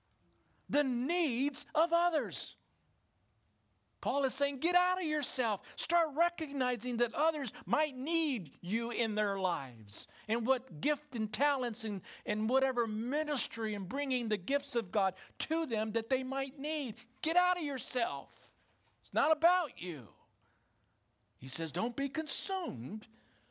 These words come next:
by your own stuff." <laughs> In other words,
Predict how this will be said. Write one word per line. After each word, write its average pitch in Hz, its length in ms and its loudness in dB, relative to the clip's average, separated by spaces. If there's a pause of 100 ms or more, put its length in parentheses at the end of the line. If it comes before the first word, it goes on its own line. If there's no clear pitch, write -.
(440)
by 220 160 0
your 247 300 -2
own 277 160 -2
stuff." - 1080 -4 (160)
<laughs> - 2500 -20
In 143 80 -12
other 190 200 -2
words, 175 440 -2